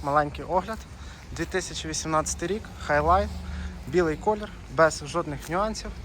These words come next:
без підкрасів, без жодних пошкоджень. Автомобіль весь затоновано. У нас гарні легкосплавні сімнадцяті оригінальні диски. У нас по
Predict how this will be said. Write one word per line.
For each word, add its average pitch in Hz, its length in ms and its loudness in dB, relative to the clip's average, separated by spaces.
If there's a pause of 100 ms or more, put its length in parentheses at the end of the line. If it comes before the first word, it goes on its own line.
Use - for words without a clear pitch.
(360)
без 151 180 4
підкрасів, 190 560 -4 (120)
без 151 240 -2 (380)
жодних 143 300 -6
пошкоджень. 202 540 -2 (680)
Автомобіль 151 540 -4
весь 147 220 2
затоновано. 202 680 -2 (920)
У - 20 -10
нас 156 140 0
гарні 151 320 4
легкосплавні 139 720 0 (200)
сімнадцяті 147 600 0
оригінальні 135 520 -2
диски. 196 360 -2 (1160)
У 143 40 -2
нас 143 220 2
по 165 260 -2